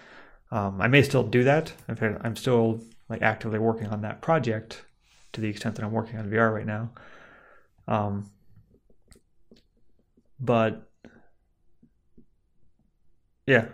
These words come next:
I don't know. It's tricky. So I guess that kind of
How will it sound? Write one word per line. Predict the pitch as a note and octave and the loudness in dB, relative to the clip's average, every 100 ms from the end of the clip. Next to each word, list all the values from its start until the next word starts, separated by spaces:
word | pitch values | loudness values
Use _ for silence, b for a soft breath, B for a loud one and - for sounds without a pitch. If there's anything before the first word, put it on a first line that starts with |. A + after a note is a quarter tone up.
| - | -4
I | A2 | 0
don't | A2+ | 2
know. | G#2+ | 2
It's | G#2+ | 0
tricky. | - B2+ A#2+ A2+ - B B B B B | -2 2 0 0 -10 B B B B B
So | - C#3 | 6 10
I | B2 | 10
guess | B2 C3 | 10 6
that | B2 | 2
kind | - C#3 | 4 6
of | B2+ A#2 A2+ - | 6 4 -2 -8